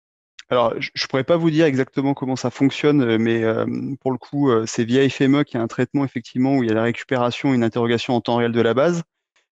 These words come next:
euh, qui vient, elle, finalement mouliner dans cette base-là et, euh, récupérer via l'eurodatage, euh, l'occurrence du nombre de tickets sur, euh, on va dire, un flux de temps continu, euh, sur soixante minutes en continu. Est-ce que j'ai eu ou pas cinq,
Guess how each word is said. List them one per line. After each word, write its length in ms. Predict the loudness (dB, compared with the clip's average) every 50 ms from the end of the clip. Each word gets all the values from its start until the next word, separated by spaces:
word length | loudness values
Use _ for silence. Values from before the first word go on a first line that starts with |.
| _ -4
euh, 220 | 0 0 0 0 -2
qui 180 | -4 -10 -10
vient, 340 | -4 0 0 2 2 0 0 0
elle, 260 | 0 0 0 0 -4
finalement 420 | -4 -4 -2 0 0 2 0 0
mouliner 340 | 2 2 4 4 4 4 2
dans 80 | 0 -2
cette 180 | -2 -4 -4
base-là 520 | 0 -2 -2 0 0 0 2 2 2 0 0 2
et, 320 | 2 2 4 4 2 2 2
euh, 460 | 2 2 2 2 2 2 2 2 0
récupérer 600 | 2 0 0 -2 -2 -10 -6 _ 0 0 2 2 2
via 160 | 2 2 2
l'eurodatage, 720 | 2 2 2 2 2 2 0 2 2 2 0 0 -2 -4 -10 _ _ _ _ _ _
euh, 120 | 0 0 2
l'occurrence 560 | 4 2 2 2 2 2 2 2 2 0 2
du 100 | 2 2
nombre 280 | 2 4 2 2 2 0
de 80 | -2
tickets 440 | -4 -6 -12 -4 0 2 2 2 2
sur, 360 | 0 -4 -6 -4 -4 -2 0
euh, 580 | 2 2 2 2 2 2 2 2 2 0 -2 -2
on 120 | -4 -2 -2
va 100 | -2 -2
dire, 220 | 0 0 0 0
un 80 | 0 -2
flux 140 | -4 -10 -10
de 60 | -4
temps 160 | -2 -2 0
continu, 560 | 2 0 0 0 4 4 6 6 6 4 2 -2 _ _ _ _ _ _ -4
euh, 260 | -2 0 0 0 -2
sur 220 | -4 -6 -6 -8 -8
soixante 280 | -4 -4 -4 -4 2 4
minutes 260 | 4 4 4 2 -2
en 80 | -4 -2
continu. 580 | -2 -2 -2 -2 0 2 4 4 4 4 2
Est-ce 180 | 2 -2 -6 -4
que 120 | -4 -2
j'ai 140 | -2 0 0
eu 40 | 0
ou 100 | 0 0
pas 200 | 0 -2 -2 -2
cinq, 360 | -2 -2 -2 -2 -2 -4